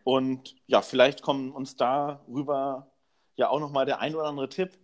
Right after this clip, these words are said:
für das erste Date oder das romantische, äh, Dinner, der zehnte Jahrestag,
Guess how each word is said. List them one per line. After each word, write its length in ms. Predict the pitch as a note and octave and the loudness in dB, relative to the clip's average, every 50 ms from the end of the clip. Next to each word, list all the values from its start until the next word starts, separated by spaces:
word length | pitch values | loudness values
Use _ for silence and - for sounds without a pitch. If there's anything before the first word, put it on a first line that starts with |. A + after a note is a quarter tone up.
| _ _ _ _ _ _ | _ _ _ _ _ _
für 280 | _ - - - F3+ F#3 | _ -10 0 2 2 2
das 180 | F3+ E3+ E3+ | 2 0 -2
erste 400 | - - D3+ D#3 D#3 - - D#3 | 0 2 2 2 2 0 -4 -6
Date 420 | B2+ A2+ C3+ C#3 C#3+ D3 C#3+ C#3 - | -4 -2 0 0 2 0 -2 -2 0
oder 200 | E3 E3 F3 E3 | 4 4 4 4
das 200 | E3+ D#3+ - - | 4 0 -2 -2
romantische, 800 | E3+ D#3 C#3+ D3 E3+ - E3+ D3 - - D#3 C#3+ C#3+ C#3+ C#3+ D3 - _ _ _ _ _ _ | 0 2 2 2 2 0 -2 -4 2 4 4 4 4 2 0 -4 -8 _ _ _ _ _ _
äh, 400 | - - C3+ C3 B2+ C3 C#3 C#3 | -4 -2 0 0 0 -2 -2 -4
Dinner, 640 | C3 B2 B2 D3+ D3+ D#3 D3+ D3 D3 C#3+ C#3+ C#3 C#3 C3 | -6 0 2 2 4 4 4 4 4 4 2 0 -2 0
der 220 | B2 C3+ C3+ C3+ | 2 2 2 2
zehnte 340 | - - - F3+ F3+ - F#3+ | 2 2 4 4 4 4 2
Jahrestag, 840 | C3 B2+ C3 C#3+ D3 D3 C#3+ - - - C#3+ B2 A#2 B2 A#2+ - | 4 4 6 6 4 2 0 -4 -2 0 2 2 2 2 -2 -6